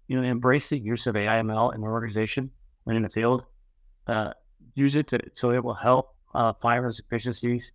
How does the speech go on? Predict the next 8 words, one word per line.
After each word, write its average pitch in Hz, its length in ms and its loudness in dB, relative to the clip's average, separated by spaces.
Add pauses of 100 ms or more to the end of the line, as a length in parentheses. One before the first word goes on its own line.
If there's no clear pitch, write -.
predictive 113 360 -2
maintenance, 110 540 -2 (420)
uh, 107 420 -2 (120)
uh, 113 320 -4 (260)
to 123 120 -2
potential 127 400 0
safety 117 480 -2 (120)
workarounds. - 540 -6